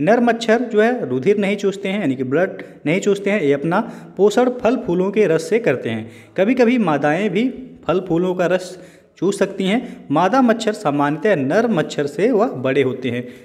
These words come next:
तो यहाँ जो है आपका डी ऑप्शन सही हो जाएगा, केवल दो और पाँच वह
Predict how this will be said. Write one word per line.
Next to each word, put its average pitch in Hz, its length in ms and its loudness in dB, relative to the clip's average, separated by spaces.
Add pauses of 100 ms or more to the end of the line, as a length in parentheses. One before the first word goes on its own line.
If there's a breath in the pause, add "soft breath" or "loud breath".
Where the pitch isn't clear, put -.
(160 loud breath)
तो 131 100 -4
यहाँ 151 260 0
जो 202 100 -2
है 196 60 2
आपका 175 320 0
डी 196 320 -2
ऑप्शन 143 320 -6
सही 135 240 -4
हो 120 80 -2
जाएगा, 127 340 0 (100)
केवल 139 360 0
दो 160 240 -2
और 139 280 -2
पाँच 156 300 -4
वह 214 240 -2